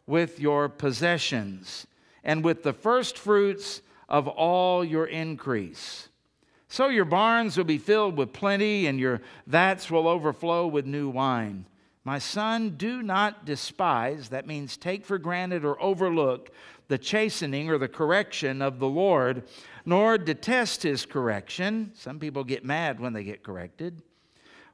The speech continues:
"For whom the Lord loves, he corrects.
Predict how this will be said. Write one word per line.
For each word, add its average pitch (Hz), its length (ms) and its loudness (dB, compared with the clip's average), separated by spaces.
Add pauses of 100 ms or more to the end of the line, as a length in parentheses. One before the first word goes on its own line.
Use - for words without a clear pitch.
"For 165 220 4
whom 269 480 2
the 165 100 4
Lord 214 560 2
loves, 190 720 0
he 185 240 -4
corrects. - 960 -4